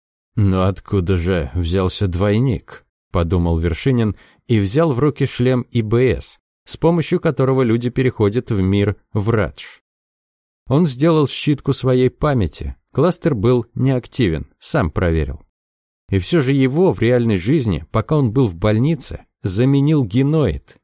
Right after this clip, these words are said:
и никто даже не заподозрил подмены. «Хорошо», сказал профессор. «Если вдруг у меня всё же кластер, вот». И он протянул нейтрализатор. «Прижми к моей голове и нажми.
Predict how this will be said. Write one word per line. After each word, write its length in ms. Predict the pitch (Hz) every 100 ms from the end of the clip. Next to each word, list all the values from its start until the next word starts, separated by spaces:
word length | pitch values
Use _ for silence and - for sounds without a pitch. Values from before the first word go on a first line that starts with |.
| _
и 80 | 117
никто 520 | 107 110 - - 175
даже 340 | 147 151 135 139
не 160 | 131
заподозрил 720 | 110 117 - 95 113 117 123 110
подмены. 680 | - 113 117 135 107 76 - _ _ _ _ _ _ _
«Хорошо», 720 | - - 160 160 135 - 98 67 _
сказал 440 | - - 104 87 87
профессор. 680 | - 87 85 76 - 76 _ _ - _
«Если 480 | - 110 - - 185
вдруг 460 | 165 123 160 185 -
у 40 |
меня 380 | 151 151 151 151
всё 260 | - - 156
же 180 | 113 139
кластер, 720 | - 160 185 - - 71 69 _ -
вот». 500 | 110 156 113 - - _ _ _ _ _
И 100 | 113
он 200 | 101 156
протянул 640 | - 156 - 107 101 101 98
нейтрализатор. 1080 | 107 120 131 135 135 123 113 104 - 78 - _ _ _ _ -
«Прижми 540 | 170 233 147 202 202
к 100 | -
моей 380 | 120 117 120 104
голове 800 | 90 117 117 117 117 185 78 - -
и 140 | - 143
нажми. 640 | 143 147 123 160 131 71